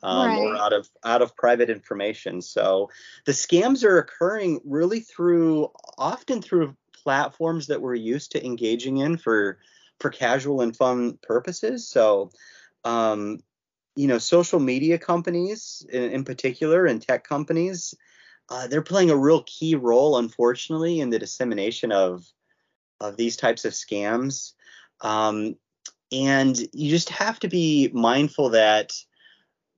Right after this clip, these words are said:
Speaker 1: it's, it's probably unrealistic to expect, you know, the Facebooks and the TikToks out there to be able to do that much about it. So
Speaker 2: Mm-hmm.
Speaker 1: the, the whole point of these platforms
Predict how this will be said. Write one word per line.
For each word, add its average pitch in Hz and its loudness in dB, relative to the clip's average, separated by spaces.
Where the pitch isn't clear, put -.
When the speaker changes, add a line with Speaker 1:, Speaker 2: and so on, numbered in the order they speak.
Speaker 1:
it's, - -10
it's 127 -6
probably 180 4
unrealistic 139 2
to 131 2
expect, - -2
you 120 -6
know, 117 2
the 107 -2
Facebooks 123 -2
and 110 -8
the 101 -4
TikToks 113 -4
out 104 0
there 95 -2
to 107 -4
be 123 -4
able 139 0
to 127 -4
do 120 -2
that 113 -4
much 180 -6
about 185 0
it. 226 -4
So 120 4
Speaker 2:
Mm-hmm. 101 -8
Speaker 1:
the, 156 4
the 151 2
whole 202 2
point 196 -6
of 156 -6
these 139 -4
platforms 139 -4